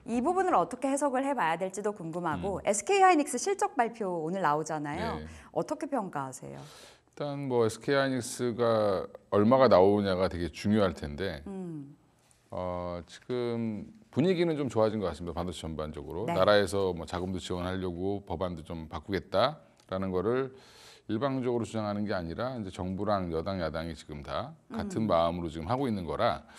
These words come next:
Speaker 2: 어, 지금 반도체는 전반적으로 분위기는 좀 살아날 걸로 예상을 하고 있는데 어, 하이닉스 같은 경우는 이제 어차피 지-, 지난 과거의 실적이죠. 삼 분기 실적을 봤을 때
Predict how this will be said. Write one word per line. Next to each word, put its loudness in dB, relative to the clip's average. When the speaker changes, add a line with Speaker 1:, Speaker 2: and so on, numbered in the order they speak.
Speaker 2:
어, 0
지금 0
반도체는 -2
전반적으로 -2
분위기는 -2
좀 -10
살아날 -2
걸로 -2
예상을 -6
하고 -4
있는데 -4
어, -12
하이닉스 -2
같은 -2
경우는 0
이제 4
어차피 0
지-, -6
지난 2
과거의 6
실적이죠. 0
삼 -6
분기 -4
실적을 -2
봤을 -8
때 2